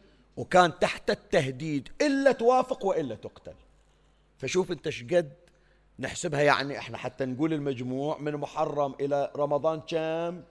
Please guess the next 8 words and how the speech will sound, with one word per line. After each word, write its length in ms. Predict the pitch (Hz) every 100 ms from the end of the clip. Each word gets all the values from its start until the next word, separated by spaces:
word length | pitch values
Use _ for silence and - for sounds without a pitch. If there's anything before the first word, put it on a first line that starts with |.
| _ _ _ -
تسعة 320 | 165 - 165 -
أشهر. 480 | 170 - 120 110 - - - - _
تسعة 440 | 214 220 151 127 131 -
أشهر 360 | 175 - 170 185
الإمام 640 | 160 120 123 135 170 165
في 280 | - 165 170
مشقة، 920 | 151 127 - 131 - _ - 123 - - _ _ _ -
مشقة 520 | 120 - 147 - 117